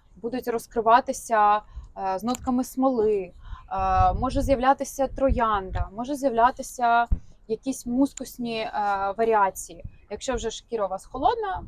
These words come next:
це все може взагалі не з'явитись. І аромат буде більш таким скріпленим і більш вузько звучати, якщо можна так сказати. Серджо, а як у тебе зі стилем?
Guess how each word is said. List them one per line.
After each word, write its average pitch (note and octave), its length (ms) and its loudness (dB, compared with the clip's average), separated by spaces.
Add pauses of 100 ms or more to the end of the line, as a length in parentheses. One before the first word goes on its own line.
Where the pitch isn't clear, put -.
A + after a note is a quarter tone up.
(100)
це D4 320 -4
все A#3 360 -4
може A3+ 300 -6
взагалі G#3+ 320 -8
не A3 120 -6
з'явитись. F3+ 580 -8
І A#3+ 240 6
аромат G#3 380 0
буде F#3+ 300 0 (100)
більш A3 260 -10
таким G3+ 460 -10 (680)
скріпленим D4+ 720 -2 (320)
і G3+ 360 -6
більш A#3+ 600 -8
вузько - 340 -2
звучати, - 460 -12
якщо - 340 -18
можна - 220 -18
так - 160 -20
сказати. - 480 -16 (300)
Серджо, G3 460 -6
а D#3 60 -4
як D4+ 240 0
у D#4 40 -10
тебе F3+ 420 -8
зі F3+ 80 -18
стилем? F3+ 400 -16